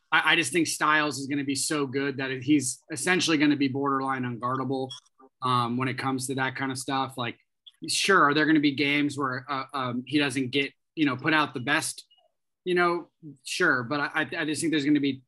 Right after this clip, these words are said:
he's, first of all, he's gonna be the focus of, of Tyler Buckner and, and Reese outside of Mayer.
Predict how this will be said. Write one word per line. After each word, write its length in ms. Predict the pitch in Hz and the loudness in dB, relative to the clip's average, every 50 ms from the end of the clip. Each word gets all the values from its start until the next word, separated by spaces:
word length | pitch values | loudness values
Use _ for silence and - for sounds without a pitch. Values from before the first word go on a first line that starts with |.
| _ _ _ _ _ _ _ _ - - _ _ _ _ | _ _ _ _ _ _ _ _ -20 -20 _ _ _ _
he's, 260 | - 170 180 - - - | -4 -4 -4 -4 -4 0
first 260 | - 220 247 - - | 2 2 2 2 2
of 60 | 185 | 0
all, 100 | 208 180 | 2 2
he's 120 | 170 160 143 | 2 2 2
gonna 200 | 165 170 165 147 | 0 0 0 2
be 120 | 151 151 | 2 0
the 100 | 139 139 | 0 -2
focus 520 | 135 - 143 139 135 - 156 139 127 - | -4 -4 -4 -4 -4 -4 -4 -6 -4 -6
of, 260 | 139 131 127 127 123 - - _ _ _ _ _ _ _ _ - | -6 -6 -6 -6 -8 -10 -16 _ _ _ _ _ _ _ _ -2
of 220 | 151 139 135 123 | -2 -2 -2 -2
Tyler 300 | - - 147 143 139 131 | -2 -2 0 0 0 -2
Buckner 400 | 123 139 131 131 - 139 135 131 | -2 -2 -2 -2 -4 -4 -4 -2
and, 260 | 127 127 123 139 131 | -2 -2 -4 -4 -4
and 160 | 143 135 131 | -4 -4 -4
Reese 300 | 127 131 131 131 123 - 139 | -2 -4 -4 -4 -4 -4 -4
outside 400 | 131 127 127 - - 131 131 127 | -6 -6 -6 -4 -4 -4 -4 -4
of 100 | 127 113 | -4 -2
Mayer. 380 | 131 135 135 139 139 135 135 | -2 0 0 0 0 0 -2